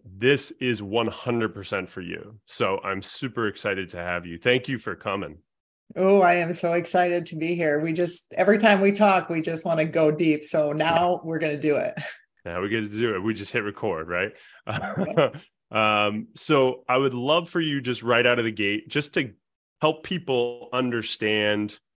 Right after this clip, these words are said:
Speaker 1: where, where you're from, kind of how you got to this space so that we can kind of get the preface so people know where we're going with this.
Speaker 2: All right, I'll try to give you some highlights. Um,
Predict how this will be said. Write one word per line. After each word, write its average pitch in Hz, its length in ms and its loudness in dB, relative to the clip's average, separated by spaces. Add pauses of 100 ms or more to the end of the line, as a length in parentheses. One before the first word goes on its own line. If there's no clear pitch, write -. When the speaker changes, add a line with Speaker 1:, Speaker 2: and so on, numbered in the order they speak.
(420)
Speaker 1:
where, 120 540 2
where 123 260 -2
you're 131 160 2
from, 113 680 0 (160)
kind 107 220 -2
of 95 260 -6 (120)
how 120 240 2
you 117 180 -2
got 101 320 -2 (180)
to 120 140 -4
this 104 240 -2
space 104 480 0
so 107 300 -2
that 101 240 0 (100)
we 110 100 -4
can 101 220 -6
kind 95 260 -2
of 92 220 -4
get 107 180 -2
the 90 80 -4
preface 98 680 -4
so 87 340 -4 (200)
people 107 240 -6
know 92 220 -2
where 92 280 0
we're 85 100 -6
going 82 320 -6
with 80 140 -14
this. - 340 -14 (480)
Speaker 2:
All 175 160 0
right, 160 240 2
I'll 156 100 0
try 175 220 -4
to 160 80 -2
give 160 300 0
you 175 200 -2
some 151 300 -2
highlights. 175 1040 0
Um, 160 340 0